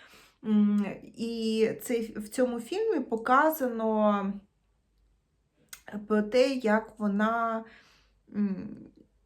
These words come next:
мала дуже багато прихильників. Щодня їй приходили сотні листів,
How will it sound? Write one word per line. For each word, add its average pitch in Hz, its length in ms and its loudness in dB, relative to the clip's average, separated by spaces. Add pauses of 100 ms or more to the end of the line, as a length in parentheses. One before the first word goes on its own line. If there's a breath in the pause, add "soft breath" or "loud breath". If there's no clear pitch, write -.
(460)
мала 220 840 4
дуже 233 320 -2
багато 208 880 0 (1200)
прихильників. 202 920 -4 (300 loud breath)
Щодня 285 880 0
їй 233 240 -6
приходили 226 760 2
сотні 220 640 0
листів, 214 840 -4